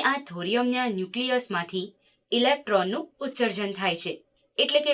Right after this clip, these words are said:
બીટા કણનું ઉત્સર્જન થાય છે. આ ન્યુક્લિયસ બીટા કણનું ઉત્સર્જન કરે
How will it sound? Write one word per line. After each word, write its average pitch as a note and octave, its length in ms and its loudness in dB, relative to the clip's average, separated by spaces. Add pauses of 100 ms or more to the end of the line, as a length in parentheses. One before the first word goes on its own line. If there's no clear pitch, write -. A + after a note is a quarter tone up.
(120)
બીટા F#3+ 400 2
કણનું G#3+ 360 -2 (320)
ઉત્સર્જન G#3+ 580 0
થાય F3+ 240 -2
છે. E3 100 -4 (440)
આ B3 160 8 (100)
ન્યુક્લિયસ C#4 560 2 (320)
બીટા B3 360 2
કણનું F#3 400 0 (480)
ઉત્સર્જન A3 520 2
કરે F3 220 0